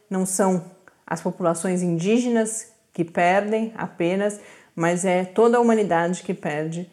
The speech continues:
essa cosmovisão. Então, uma situação realmente dramática,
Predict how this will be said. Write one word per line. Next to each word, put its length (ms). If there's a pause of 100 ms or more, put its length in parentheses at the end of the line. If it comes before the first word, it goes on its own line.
(200)
essa 680
cosmovisão. 600
Então, 200
uma 160
situação 440
realmente 760
dramática, 1120